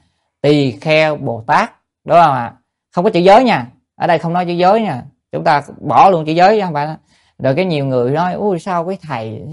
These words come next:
gì mà xưng Bồ Tát?" Thật ra đâu phải đâu, quý vị học giới Bồ Tát đi, quý vị học kỹ với Bồ Tát đi.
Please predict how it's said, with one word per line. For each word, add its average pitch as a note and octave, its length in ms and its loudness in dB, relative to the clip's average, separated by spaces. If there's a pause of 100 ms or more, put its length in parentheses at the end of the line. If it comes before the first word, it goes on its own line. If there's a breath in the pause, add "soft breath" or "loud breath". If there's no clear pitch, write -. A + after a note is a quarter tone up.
(340)
gì B2 160 -10
mà A2 340 -14
xưng F#3+ 420 -10
Bồ A2+ 300 -6
Tát?" A#3+ 280 -4 (800)
Thật D3+ 120 -10
ra G3+ 140 2
đâu G3+ 140 0
phải F#3+ 300 -2
đâu, G#3+ 400 0
quý G#3+ 140 0
vị E3+ 140 -4 (120)
học D#3 300 -2
giới G#3 220 -2
Bồ D#3 140 -2
Tát A3 260 0
đi, F#3+ 380 -2
quý F#3 100 -4
vị E3 80 -4
học D3 260 -4 (220)
kỹ F#3 220 2
với A3+ 280 2
Bồ D#3 100 0
Tát F#3 200 0
đi. E3 200 -6